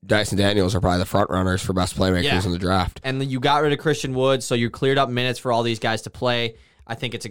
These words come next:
Speaker 2: if you can get rid of Eric Gordon in free agency here, the Rockets are doing it right right now.
Speaker 1: Mm-hmm. I'm, I'm really hoping. Never mind. I was gonna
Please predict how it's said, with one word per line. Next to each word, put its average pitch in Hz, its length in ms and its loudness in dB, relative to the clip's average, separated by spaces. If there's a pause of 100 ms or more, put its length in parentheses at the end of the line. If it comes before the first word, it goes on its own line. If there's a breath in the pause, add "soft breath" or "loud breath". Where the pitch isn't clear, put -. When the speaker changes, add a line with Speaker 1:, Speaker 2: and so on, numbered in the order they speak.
(160)
Speaker 2:
if 117 180 -8
you 117 80 -4
can 120 100 -8
get 127 160 -2
rid 127 120 -2
of - 120 -2
Eric 113 240 -2
Gordon 123 400 0
in 117 140 -8
free 113 220 -6
agency 110 340 -6
here, 110 200 -2
the 104 80 -6
Rockets 107 460 -2
are 98 220 -4
doing 104 320 -8
it 98 100 -10
right 90 280 -8
right 62 200 -16
now. - 60 -12
Speaker 1:
Mm-hmm. 101 400 2
I'm, 110 220 2
I'm 135 160 4
really 160 160 8
hoping. 107 480 4 (560 loud breath)
Never 104 160 4
mind. 92 260 2
I 104 80 4
was 98 100 2
gonna 90 240 0